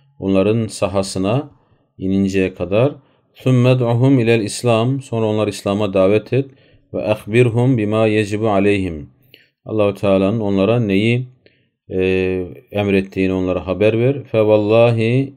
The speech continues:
li en yuhda bike raculun vahid." E, bir adamın senin elinle hidayete ermesi,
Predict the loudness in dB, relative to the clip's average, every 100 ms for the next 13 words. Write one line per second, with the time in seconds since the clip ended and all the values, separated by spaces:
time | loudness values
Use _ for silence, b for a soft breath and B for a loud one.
0 | -10 -8 -2 -2 0 -2 -4 0 2 2
1 | 0 -4 0 0 0 -2 -2 0 4 4
2 | 4 -2 -4 b b b b b b -8
3 | -4 -4 -4 -2 0 2 0 0 0 -2
4 | -2 0 0 0 0 0 0 2 4 4
5 | 0 0 2 0 -4 -8 -6 -2 0